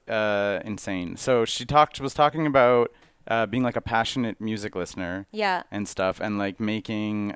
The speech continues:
Speaker 1: uh, like, of course, we talked about this with Nick, mixtapes. She didn't make mixtapes, she made playlists
Speaker 2: Yeah.
Speaker 1: because she's a little baby. And so she made her, uh, her first mixtape when
Speaker 2: Mm-hmm.
Speaker 1: she was, like, eleven.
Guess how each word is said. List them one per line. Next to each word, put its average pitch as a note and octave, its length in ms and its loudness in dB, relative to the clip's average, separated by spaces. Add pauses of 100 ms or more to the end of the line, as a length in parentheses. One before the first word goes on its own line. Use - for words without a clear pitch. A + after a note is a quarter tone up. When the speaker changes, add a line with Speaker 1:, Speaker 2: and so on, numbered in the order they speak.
Speaker 1:
uh, F#2 460 -2
like, F#2+ 160 -10
of G2+ 80 -12
course, B2 320 2 (640)
we E3 200 -4
talked F3+ 240 12
about D#3+ 140 8
this D3 140 6
with C3+ 180 0
Nick, D#3+ 280 4
mixtapes. A#2+ 560 0
She - 160 -6
didn't D3+ 160 2
make C3 160 2
mixtapes, A2+ 400 -2
she - 140 -4
made G2 180 -4
playlists G2 640 -2
Speaker 2:
Yeah. G#3 160 0
Speaker 1:
because G#2 220 2
she's G#2 220 -8
a F2+ 60 -6
little E2 200 -6
baby. A2+ 340 -2 (480)
And C#3 720 4 (100)
so D3 260 4
she G3 300 2
made D3+ 580 4
her, C#3 640 2
uh, A#2 280 4
her A#2 120 -6
first D#3 320 0
mixtape G#2+ 560 0 (320)
when A3+ 100 -12
Speaker 2:
Mm-hmm. G#2 200 -6
Speaker 1:
she B2+ 240 -2
was, A#2 240 -2
like, A2+ 200 0
eleven. G2+ 600 -2